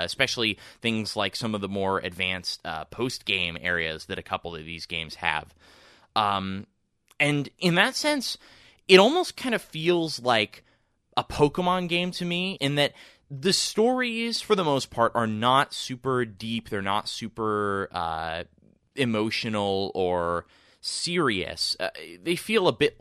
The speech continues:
kinda like a Saturday morning cartoon. Uh, does, does anyone still watch Saturday morning cartoons? Are, are cartoons only on Saturday morning anymore? I don't know. Uh, but the gameplay is really, really deep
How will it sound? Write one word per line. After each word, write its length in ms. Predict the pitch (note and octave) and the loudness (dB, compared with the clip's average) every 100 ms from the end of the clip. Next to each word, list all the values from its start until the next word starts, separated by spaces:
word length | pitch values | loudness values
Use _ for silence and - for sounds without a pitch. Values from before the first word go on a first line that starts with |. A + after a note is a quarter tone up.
| - | -14
kinda 220 | - E3+ | -4 -2
like 160 | D3+ C3 | -2 -2
a 60 | |
Saturday 480 | - - B2+ C3+ C3 | -6 -2 0 0 0
morning 320 | A#2+ A2+ A2 | 0 0 -2
cartoon. 720 | G#2 - F#2+ - B2 F#2 - - - _ _ - | -6 -6 -6 -4 -6 -6 -8 -18 -20 _ _ -10
Uh, 180 | E2+ D#2 F#2 G2+ | -8 -8 -12 -16
does, 160 | G#2+ G#2 | -18 -16
does 200 | G2+ G#2+ | -14 -10
anyone 280 | D3 D#3+ D3+ | -8 -8 -8
still 200 | - C#3+ | -6 -4
watch 300 | A2 C3+ - | -4 -8 -10
Saturday 420 | - C3+ C#3+ C3+ | -8 -6 -4 -4
morning 280 | C3 C3+ C3+ | -6 -8 -8
cartoons? 640 | B2+ B2+ C3 C#3 C#3+ - _ _ _ _ _ _ _ - | -8 -8 -8 -8 -10 -14 _ _ _ _ _ _ _ -8
Are, 140 | A2 - | -6 -6
are 120 | G3+ - | -10 -8
cartoons 500 | - B2 - C#3+ B2+ | -4 -4 -4 -8 -6
only 240 | B2 C3 | -4 -4
on 160 | B2 B2+ | -4 -4
Saturday 420 | - B2+ B2+ B2 | -4 -4 -4 -6
morning 320 | A#2 A#2 A#2+ | -6 -6 -8
anymore? 380 | A#2+ A#2+ A#2+ B2 | -8 -8 -10 -6
I 180 | G#2+ B2+ | 4 4
don't 180 | F#2 C#2+ | 4 -6
know. 180 | B1+ G1+ - - - - | -14 -18 -20 -20 -4 6
Uh, 320 | A2 G2 F#2+ | 8 8 4
but 340 | A2 D3+ C#3+ | 4 4 4
the 100 | C3 C3 | -2 -2
gameplay 720 | G3 A3 G3+ G3 F3+ D#3+ - | 0 0 0 2 4 2 -2
is 540 | A2+ A2 G2+ G2 F2+ | 2 2 2 -2 -2
really, 180 | B2 D#3+ | 0 0
really 160 | D3+ C3+ | 0 -2
deep 260 | A2 A#2 | -2 -6